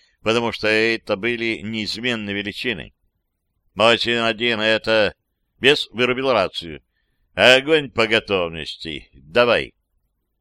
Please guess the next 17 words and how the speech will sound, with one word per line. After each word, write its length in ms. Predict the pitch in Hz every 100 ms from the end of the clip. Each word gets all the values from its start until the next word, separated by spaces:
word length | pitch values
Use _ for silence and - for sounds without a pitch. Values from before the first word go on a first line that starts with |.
| _ _ -
Раб 320 | 120 151 160
досчитал 640 | 143 131 - 117 - 120
до 140 | 107 110
трёх, 560 | - 113 135 - _ _ _ _ _ _ -
и 100 | 113
когда 480 | 127 117 135 139 110
Маулави 760 | 113 127 127 120 120 123 127
Рахмани 460 | 120 - 113 117 117
замер 640 | 98 120 120 117 113 113 _ _
в 60 | -
неподвижности 880 | 104 113 117 120 131 110 117 - 117
с 100 | -
выброшенной 640 | 120 123 113 117 113 113
вверх 420 | 107 107 117 117
и 80 | 110
вперёд 360 | 101 104 107 98
рукой, 560 | 98 - 107 123 127